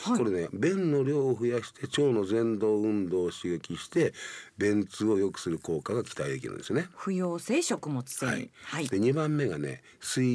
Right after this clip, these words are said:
Speaker 2: 溶性食物繊維。これね、海藻類とかね、豆類、あと大麦なんかに豊富に含まれて、
Speaker 1: うん。
Speaker 2: 酪酸菌などの、まあ、餌になって腸内をゆっ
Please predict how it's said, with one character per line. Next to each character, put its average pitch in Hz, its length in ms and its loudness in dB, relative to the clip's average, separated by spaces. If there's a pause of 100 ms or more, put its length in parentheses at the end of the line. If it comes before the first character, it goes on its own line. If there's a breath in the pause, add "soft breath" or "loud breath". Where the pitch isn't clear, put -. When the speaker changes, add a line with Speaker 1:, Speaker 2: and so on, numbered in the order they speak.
Speaker 2:
溶 113 220 6
性 131 320 2
食 85 260 -6
物 80 140 -2
繊 - 240 -6
維。 69 240 -6 (880 loud breath)
こ 110 100 2
れ 101 60 4
ね、 85 220 0
海 160 280 2
藻 151 340 2
類 85 220 0
と 76 100 -6
か 71 140 -6
ね、 71 80 -6
豆 107 380 0
類、 78 280 -2 (160)
あ 82 140 -4
と 78 100 -6
大 143 320 4
麦 135 220 2
な 127 120 2
ん 107 100 0
か 160 100 0
に 139 80 4
豊 85 240 0
富 80 120 -4
に 76 60 -4
含 82 180 -8
ま 80 80 -2
れ 71 120 -6
て、 85 400 0
Speaker 1:
う 214 560 0
ん。 - 20 2
Speaker 2:
酪 120 140 -2
酸 147 260 0
菌 135 220 0
な 135 100 0
ど 120 100 0
の、 92 220 -2
ま 95 180 -2
あ、 87 60 -2
餌 123 280 -2
に 113 120 2
な 101 120 0
っ - 20 -6
て - 180 -2
腸 123 200 0 (140)
内 98 280 2
を 87 100 2
ゆ 104 100 2
っ - 20 -4